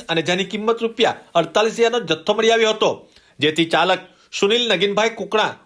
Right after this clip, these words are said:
ઉંમર વર્ષ તેત્રીસ, રહેવાસી વલસાડ અબ્રામા તડકેશ્વર મહાદેવ મંદિર પાસેની ધરપકડ કરી હતી અને પારડી પોલીસે રૂપિયા અડતાલીસ હજારનો દારૂ અને રૂપિયા બે લાખના મૂલ્યની એક કાર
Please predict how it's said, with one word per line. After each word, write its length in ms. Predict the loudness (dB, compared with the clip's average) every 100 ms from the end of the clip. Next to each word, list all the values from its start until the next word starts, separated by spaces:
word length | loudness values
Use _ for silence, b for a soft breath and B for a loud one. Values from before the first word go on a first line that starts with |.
| -4
ઉંમર 180 | 0 2
વર્ષ 180 | 2 2
તેત્રીસ, 320 | 0 0 -2 0
રહેવાસી 420 | 0 2 0 0 0
વલસાડ 320 | 0 -2 0 -2
અબ્રામા 340 | 0 0 0 -2
તડકેશ્વર 440 | -2 0 0 0 0
મહાદેવ 320 | 0 2 2 0
મંદિર 260 | -2 -2 -4 B B -2
પાસેની 400 | 0 0 -2 -4 B B -2
ધરપકડ 360 | 0 2 2 2
કરી 160 | 2
હતી 240 | 0 -4 -6 -14 B B
અને 120 | -4 0
પારડી 280 | 0 0 0 -2
પોલીસે 260 | 0 -2
રૂપિયા 300 | 0 -2 0 -2
અડતાલીસ 300 | -2 -2 0
હજારનો 180 | 0 0 0
દારૂ 240 | 2 2 2
અને 120 | 0
રૂપિયા 280 | 0 -2 0 2
બે 100 | 2
લાખના 280 | 0 -4 -4
મૂલ્યની 340 | 0 0 0 -6 B B -4
એક 140 | -4 -2
કાર 160 | 0